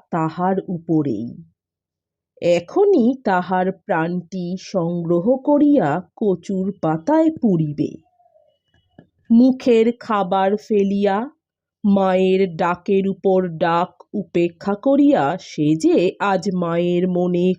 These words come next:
কষ্ট দিয়া বাড়ি হইতে বাহির হইয়া আসিয়াছে,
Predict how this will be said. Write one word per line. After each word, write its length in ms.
কষ্ট 440
দিয়া 560
বাড়ি 440
হইতে 560
বাহির 600
হইয়া 480
আসিয়াছে, 920